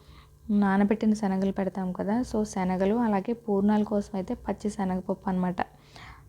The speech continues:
ఇక్కడ వచ్చేసి నేను రెండు ఒక్కొక్క గ్లాస్ అయితే తీసుకున్నాను.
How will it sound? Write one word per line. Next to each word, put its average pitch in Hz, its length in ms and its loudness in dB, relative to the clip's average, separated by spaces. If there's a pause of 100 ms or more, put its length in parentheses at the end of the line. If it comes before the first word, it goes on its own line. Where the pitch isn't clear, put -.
(120)
ఇక్కడ 220 220 2
వచ్చేసి 214 300 2
నేను 220 200 6
రెండు 208 300 6
ఒక్కొక్క 220 380 0
గ్లాస్ 185 380 2
అయితే 202 240 -2
తీసుకున్నాను. 190 680 0